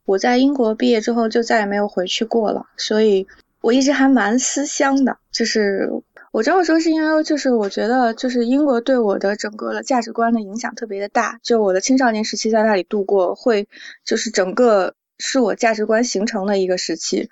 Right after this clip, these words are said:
就受了很多的英国价值的影响。嗯，所以就是我对那里感情还是蛮深的。嗯，但我在，我在那里的时候我不觉得，直到我比如说离开了可能几年，几年之后，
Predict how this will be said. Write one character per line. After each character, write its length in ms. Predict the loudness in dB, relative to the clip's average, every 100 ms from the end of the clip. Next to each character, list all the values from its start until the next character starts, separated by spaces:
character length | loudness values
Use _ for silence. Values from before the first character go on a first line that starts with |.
| -14 -4
就 120 | -2
受 220 | 2 2
了 100 | 2
很 220 | 0 -6 -2
多 240 | 0 2
的 180 | 0 0
英 180 | -2 -2
国 200 | -2 -2
价 200 | -2 -4
值 160 | -4
的 120 | -4
影 200 | -2 -4
响。 200 | -6 -6 -8 -10 -8 -8 -2
嗯， 720 | 0 2 4 4 2 0 -2 _ _
所 260 | -8 0 2
以 320 | 4 2 0 -4 -18 _ _ _
就 80 | -2
是 300 | 0 2 0
我 140 | 0 0
对 100 | 2
那 160 | 4
里 80 | 2
感 180 | 0 -4
情 200 | -6 -4
还 120 | -2
是 120 | 0
蛮 240 | 0 -2 -4
深 320 | 0 2 4
的。 200 | 2 -4 -14 _ -4
嗯， 680 | -2 0 0 0 0 -2 -4 0
但 180 | 2 4
我 80 |
在， 240 | 2 0 -2 -6
我 120 | -2
在 160 | 0 0
那 160 | 2
里 80 | 0
的 100 | -2
时 100 | -2
候 80 | 0
我 120 | 0
不 120 | -2
觉 280 | -2 -2 -2
得， 180 | 0 -2
直 140 | -2 0
到 180 | 2
我 200 | 2 0 -4
比 80 | -4
如 100 | -2
说 240 | 0 0
离 260 | 0 -2 -4
开 220 | -2 0
了 100 | 0
可 140 | -2
能 160 | -6 -8
几 200 | -10 -10
年， 240 | -6 -6 -4
几 120 | -6
年 220 | -6 -6
之 140 | -4
后， 240 | -4 -4